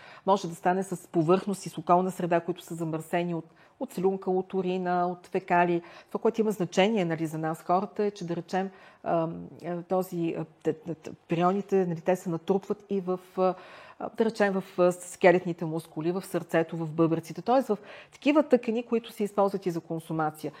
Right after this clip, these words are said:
Сега, добрата новина е, че към момента няма данни, а, агента, който предизвиква това заболяване при елените, да поразява и хората. Но пак повтарям, а, това са... затова има такива служби не само в Великобритания,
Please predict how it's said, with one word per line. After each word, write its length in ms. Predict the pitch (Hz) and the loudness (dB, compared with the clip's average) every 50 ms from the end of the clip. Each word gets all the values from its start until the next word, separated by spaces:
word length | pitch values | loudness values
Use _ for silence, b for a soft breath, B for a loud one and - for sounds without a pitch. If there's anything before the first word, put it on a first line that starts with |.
| B B | B B
Сега, 380 | - - - 185 196 180 160 - 165 | -10 -6 2 6 6 6 6 6 2
добрата 440 | 160 160 151 160 160 180 - - 233 | -2 0 6 10 10 10 10 8 4
новина 480 | 208 185 160 160 156 156 160 170 185 | 2 0 -2 -4 -2 0 0 2 2
е, 60 | 208 | 0
че 140 | 214 - - | -2 -6 -12
към 240 | - - - 214 226 | -6 -2 -2 -2 0
момента 440 | 220 202 180 175 170 185 190 - 202 | -2 -2 -2 -2 -2 -2 -4 -6 -6
няма 320 | 175 170 175 185 190 175 | -2 0 0 0 0 0
данни, 560 | 160 156 160 151 147 151 151 160 180 196 220 - B B B B B B B _ | 0 0 0 0 0 -2 -6 -8 -8 -10 -12 -16 B B B B B B B _
а, 500 | - 165 170 165 160 160 160 165 165 160 - - - _ _ _ _ _ _ _ - - - - | -6 -4 -2 -2 -2 -2 -2 -4 -6 -8 -10 -14 -18 _ _ _ _ _ _ _ -20 -20 -6 -2
агента, 360 | 175 175 170 196 214 208 208 | 0 2 4 4 4 2 2
който 260 | - 190 180 180 180 - | 2 2 2 2 2 -2
предизвиква 580 | - 170 156 151 156 151 160 202 196 - - - | -4 -2 -2 -2 0 0 0 0 0 -2 -4 -4
това 200 | - 160 160 156 | -2 0 0 0
заболяване 540 | - 156 151 151 156 156 151 151 147 151 | -2 -6 -6 -2 0 0 0 0 -2 -6
при 200 | 151 - 165 156 | -8 -8 -6 -4
елените, 580 | 147 143 151 156 165 185 202 202 - 226 233 226 B B B B B - | -2 -2 -2 -2 -2 -4 -6 -8 -6 -8 -8 -8 B B B B B -6
да 100 | 180 202 | -6 -6
поразява 540 | 196 - 185 170 170 165 180 175 175 180 190 | -4 -4 -4 -6 -4 0 2 2 2 2 0
и 60 | 180 | -2
хората. 500 | 170 - 175 160 151 147 147 - - - - _ b b b b b b b b b b | 2 4 6 6 6 4 2 -6 -14 -20 -20 _ b b b b b b b b b b
Но 60 | 254 | -2
пак 260 | - - - 233 330 | 4 6 6 6 4
повтарям, 600 | - 202 - - 196 175 180 190 208 220 226 226 - | 0 -14 -4 2 4 4 4 4 0 -4 -6 -8 -8
а, 180 | - 190 175 170 | -6 -6 -6 -4
това 220 | - - 185 196 | 0 2 2 2
са... 200 | 202 - - - | 4 2 -2 -2
затова 300 | 175 180 170 - 208 262 | -2 -4 2 6 6 6
има 140 | 302 277 269 | 6 6 0
такива 300 | 277 - - 247 220 220 | -4 -4 -4 -4 -2 -2
служби 460 | - - 190 196 214 208 - - 226 | -4 -4 -2 -4 -4 -4 -6 -8 -4
не 160 | 214 202 220 | -2 -2 -2
само 300 | 208 - 220 202 196 185 | -2 0 -2 0 0 -2
в 140 | 170 165 160 - - | -4 -4 -6 -8 -8
Великобритания, 800 | 160 165 160 156 - 165 160 156 147 - - 180 190 214 233 226 | -6 -6 -6 -6 -6 -6 -8 -8 -2 2 2 2 4 2 0 -6